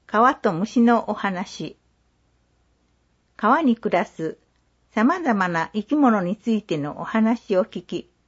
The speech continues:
川と虫と人の関係を考える講座です。無料。日時、六月二十九日土曜日、十一時から十二時。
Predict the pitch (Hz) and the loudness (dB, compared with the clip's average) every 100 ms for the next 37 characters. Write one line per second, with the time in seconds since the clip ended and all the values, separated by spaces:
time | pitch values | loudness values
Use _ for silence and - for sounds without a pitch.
0 | _ _ _ _ _ - 202 226 277 - | _ _ _ _ _ -6 0 2 0 0
1 | 170 - _ 180 214 - - 185 - _ | 0 0 _ -6 -6 -4 -2 -2 -4 _
2 | - 302 302 285 277 262 294 254 240 240 | -2 0 2 0 0 0 0 2 4 4
3 | 233 240 240 233 214 156 151 - 180 180 | 2 2 2 2 2 -2 -4 -4 -2 -2
4 | 170 160 - - - _ _ _ _ _ | -6 -8 -12 -16 -18 _ _ _ _ _
5 | _ 185 190 208 202 196 196 _ _ _ | _ -6 -2 2 2 0 -4 _ _ _
6 | _ _ _ _ _ _ _ _ 226 277 | _ _ _ _ _ _ _ _ 2 2
7 | 233 180 160 - _ _ 202 226 233 285 | 0 -6 -8 -10 _ _ 0 0 2 0
8 | 277 277 262 277 214 147 143 202 175 - | 0 2 2 4 2 -2 -2 -4 -4 -6
9 | 139 - _ 170 180 247 160 151 117 _ | -12 -16 _ -2 0 0 -2 -6 -10 _
10 | _ - 180 277 269 247 220 143 - 214 | _ -8 -4 0 -2 -2 -4 -6 -8 -6
11 | 151 143 165 208 190 175 - - | -6 -6 -2 -2 -2 -6 -10 -14